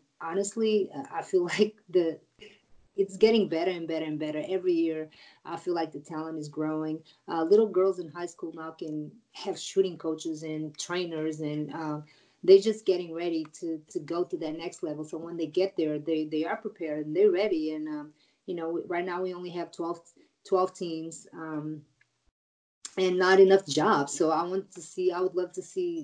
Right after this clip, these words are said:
the league grow a little bit more, have more jobs, have more teams, uh, the, the arenas to be full, and to people really respect it. And sometimes I feel the people that don't respect it, they never really been to a game, and they never really, uh, seen us play.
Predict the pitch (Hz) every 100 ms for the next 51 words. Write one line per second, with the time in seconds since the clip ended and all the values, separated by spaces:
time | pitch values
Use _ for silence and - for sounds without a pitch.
0 | 156 170 165 175 - 339 330 170 175 175
1 | 170 165 160 160 165 165 175 - 180 170
2 | 165 156 160 156 160 156 156 156 - 175
3 | 180 165 165 175 - 160 156 156 - -
4 | - - 175 165 160 160 - 156 160 151
5 | 151 160 170 185 185 160 - 160 165 175
6 | - 170 160 165 170 175 - 294 285 285
7 | 247 233 202 185 - 190 190 170 175 156
8 | 185 185 185 190 175 175 170 196 190 170
9 | 165 160 196 208 - 160 160 156 165 165
10 | 190 359 330 320 - _ - 247 233 185
11 | 160 160 160 160 156 165 180 170 170 160
12 | - - - - 180 170 165 156 - -
13 | - 190 180 - - 196 202 156